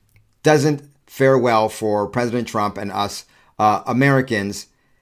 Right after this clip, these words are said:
if we are going to, Trump-loving Americans, that is, if we're going to hold out any hope that Mike Pence is not gonna roll over. But hey,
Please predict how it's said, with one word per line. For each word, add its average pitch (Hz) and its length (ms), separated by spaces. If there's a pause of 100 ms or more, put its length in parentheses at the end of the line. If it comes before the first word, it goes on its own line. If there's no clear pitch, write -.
(140)
if 101 120
we 120 200
are 117 100
going 117 360
to, 101 500 (200)
Trump-loving 101 400
Americans, 87 460
that 87 140
is, 90 240 (240)
if 95 120
we're 123 80
going 123 200
to 113 80
hold 117 260
out 110 240
any 127 180
hope 104 380
that 95 300 (200)
Mike 101 280
Pence 95 280
is 92 140
not 90 220
gonna 85 180
roll 80 260
over. 64 360 (1300)
But 147 120
hey, - 340